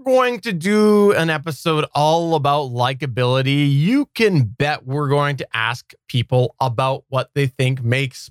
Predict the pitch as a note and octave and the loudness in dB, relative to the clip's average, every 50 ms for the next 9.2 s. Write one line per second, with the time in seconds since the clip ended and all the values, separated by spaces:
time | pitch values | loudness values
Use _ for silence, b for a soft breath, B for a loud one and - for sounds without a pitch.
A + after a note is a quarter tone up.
0 | _ - - A#2+ B2 B2+ - - C#3 C#3 C#3 - - B2 B2 B2 B2+ B2+ - - | _ -4 -2 -2 -2 -4 -6 -8 -6 -6 -8 -8 -6 -4 -2 -2 -2 -4 -4 -4
1 | B2+ C3 B2+ C#3 D#3 G#3+ C4+ E4 F4 D#4+ C4+ G#3 F#3 F3+ F3 F3+ B3+ D4+ D#4+ D#4+ | -4 -4 -4 -2 0 0 2 2 2 0 0 0 0 0 0 -2 -4 -4 -4 -2
2 | F4 F4 E4+ D#4 G3+ - - - C4 F4+ G#4+ G#4+ F#4+ E4+ C4+ A3+ A3 A3 A3+ F#3 | -2 0 0 -2 -4 -4 0 2 2 4 4 2 2 2 4 4 4 4 4 2
3 | G3 G#3 G#3+ - F3+ F#3 G3 F#3+ C#3 - F#3 G#3+ A#3 G3+ D#3+ C3 A#2 A2 - _ | 2 2 2 2 2 2 2 0 -2 -2 0 0 2 2 0 0 -2 -4 -8 _
4 | - D#3+ D#3 C3+ A#2+ C#3 D3+ D#3+ - - C3+ C3+ C#3 C3+ B2 A#2 A2 - - - | -6 -4 -4 -4 -4 -4 -6 -6 -2 0 0 2 2 2 0 -2 -4 -4 -4 -2
5 | C3 C3 A#2+ A2+ - - D#3 D3+ D3 C3+ C#3 C#3 - _ - C#3+ C#3 C3+ C3+ B2 | -2 -2 -2 -4 -4 -2 -2 0 0 0 -2 -4 -4 _ -6 -4 -2 -2 -4 -4
6 | - B2+ C#3+ D3+ D3+ D#3 C3 - B2 C3 C#3+ D3 C#3+ C3 A#2+ C3+ C#3 C#3 D#3+ F#3 | -6 -2 -2 0 -2 -2 -6 -8 -6 -6 -4 -4 -6 -6 -4 -2 0 0 0 -2
7 | F#3+ C4+ C4 - - F4+ C#4+ F#3 D3+ E3+ F3 G3 G#3 G3 G3+ F3+ G#3+ G3+ G#3+ G#3+ | -4 -8 -8 -4 0 0 0 0 -2 -4 -2 -2 -2 -2 -2 -2 0 0 0 -2
8 | - B3 B3 B3 B3+ A3 E3 E3 D#3+ E3 F3 F3 - - D#3 D3 - - A3+ A3 | -2 -4 -4 -2 0 0 2 4 4 4 4 2 0 -2 -4 -4 0 2 4 4
9 | G3 E3 D3+ C3 | 4 4 2 0